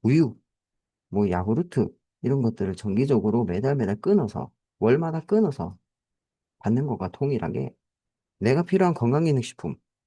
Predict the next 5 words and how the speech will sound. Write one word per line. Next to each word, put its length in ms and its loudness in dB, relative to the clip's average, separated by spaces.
또는 200 2
생필품, 600 -2
화장품을 680 -2
매달 340 4
매달 340 0